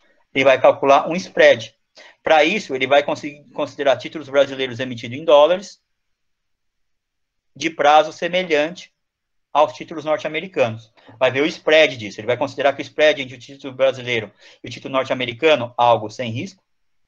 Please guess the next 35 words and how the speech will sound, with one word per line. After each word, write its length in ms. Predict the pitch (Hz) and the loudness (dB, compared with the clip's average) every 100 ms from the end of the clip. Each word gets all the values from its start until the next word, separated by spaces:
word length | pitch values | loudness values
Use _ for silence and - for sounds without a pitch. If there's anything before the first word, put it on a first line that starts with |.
| _ _ _ _ _ _ _ _ _ _ _ _ _ _ _ _ _ | _ _ _ _ _ _ _ _ _ _ _ _ _ _ _ _ _
é 80 | 233 | 2
o 80 | 160 | 2
risco 300 | 180 - - | -2 -8 -10
do 120 | 185 | 0
Brasil 300 | 175 156 160 | 2 2 0
dar 100 | 160 | 0
calote. 500 | 190 180 127 - - _ _ _ _ _ | 2 4 2 0 -14 _ _ _ _ _
É 40 | |
o 60 | 131 | -6
risco 240 | 143 - | -6 -10
do 80 | 151 | -6
governo 320 | 147 143 147 | -4 -2 -4
brasileiro 380 | 147 143 139 139 | 0 0 0 0
dar 120 | 143 | 0
calote. 480 | 139 156 113 95 - _ _ _ _ _ _ _ _ _ - | 2 2 2 0 -8 _ _ _ _ _ _ _ _ _ -10
Tá 100 | 113 | 2
claro? 280 | 151 202 - _ _ _ _ | 2 2 -2 _ _ _ _
Então, 140 | 135 | 0
ele 80 | 139 | 2
é 40 | |
calculado 420 | 139 135 135 135 147 | 2 4 4 2 -2
pelo 180 | 139 | -12
J 240 | 135 135 139 | -12 -6 -6
P 140 | 147 | -6
Morgan 400 | 147 151 180 180 | 2 2 2 -2
todo 440 | - 175 208 190 165 | -2 4 4 4 -4
dia, 480 | 131 143 165 185 _ _ _ _ | -4 -2 -2 -4 _ _ _ _
todo 280 | 165 160 | -4 -4
dia, 360 | 120 110 135 151 _ _ _ _ _ | -8 -6 -6 -6 _ _ _ _ _
tá? 280 | 123 151 - | 2 2 0
É 60 | |
um 80 | 120 | -8
índice 320 | 127 127 - | -8 -12 -14
bem 240 | 117 117 139 | -6 -4 -4
importante. 640 | 135 160 - 95 95 - | -2 -4 -2 -10 -10 -20